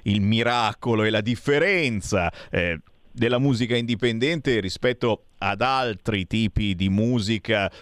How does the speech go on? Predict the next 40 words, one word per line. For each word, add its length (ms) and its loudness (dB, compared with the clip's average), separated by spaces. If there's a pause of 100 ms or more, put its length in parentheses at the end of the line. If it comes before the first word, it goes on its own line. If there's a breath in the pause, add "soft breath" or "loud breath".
un 100 -6
po' 160 0
più 160 -2
impacchettati, 1120 -2
col 220 -2
fiocchettino, 1160 -2
eccetera. 840 0 (180 loud breath)
E 240 -4
però, 320 -2 (220)
però 260 0
chi, 260 -4
chi 140 0
ti 140 0
produce 640 0 (240)
ti 160 0
obbliga 840 0
a 100 -2
fare 400 0
un 120 -2
po' 180 2
quello, 400 -2 (160 soft breath)
eh, 160 -2
che 140 -2
vuole 280 2
il 60 -2
produttore, 680 -2
mentre 360 -4 (200 loud breath)
quando 260 -2
sono 200 -2
produzioni 520 -2
indipendenti 760 -2
puoi 160 0
aspettare, 840 -2
non 200 -8
c'è 120 -6
fretta, 600 -2
quando 560 -2
proprio 500 -2
vedi, 360 -2
eh, 240 -2